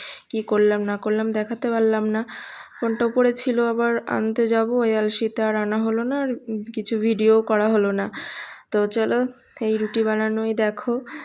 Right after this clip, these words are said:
এটা আমাদের ডেইলি রুটিন আর কি। প্রতিদিন সকালে রুটি না হয় পরোটা বানাতেই হয়। ভাত তো খুব কমই হয়, ভাত তো দুপুরে হয়ই, আর রাতেও ভাতই হয় প্রায়। উম, তো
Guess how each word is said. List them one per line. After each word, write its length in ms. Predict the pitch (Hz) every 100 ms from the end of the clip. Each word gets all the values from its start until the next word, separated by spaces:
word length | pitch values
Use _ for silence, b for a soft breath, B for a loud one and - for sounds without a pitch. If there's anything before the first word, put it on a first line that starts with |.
| B _ _ -
এটা 160 | 254 262
আমাদের 280 | 262 262 262
ডেইলি 300 | 226 233 240 254
রুটিন 380 | 233 214 202 196
আর 140 | 190 190
কি। 140 | 190 196 190
প্রতিদিন 420 | - 226 240 247 254
সকালে 400 | 254 226 226 226
রুটি 260 | 220 214 214 220
না 120 | 214
হয় 200 | 220 220 220
পরোটা 380 | 214 208 214 214
বানাতেই 560 | 208 208 214 214 226 226
হয়। 220 | 208 202
ভাত 280 | 214 240 247 -
তো 80 | 294
খুব 180 | 285 285 -
কমই 300 | 233 226 240
হয়, 200 | 233 220
ভাত 220 | 220 220 226
তো 60 | 233
দুপুরে 400 | 220 220 226 226 226
হয়ই, 420 | 226 214 220 208 208 B B B B -
আর 100 | 220
রাতেও 360 | 214 208 247 269 269
ভাতই 400 | 254 233 247 254
হয় 200 | 240 214
প্রায়। 300 | 214 208 202 - B B B -
উম, 160 | 214 214
তো 120 | 214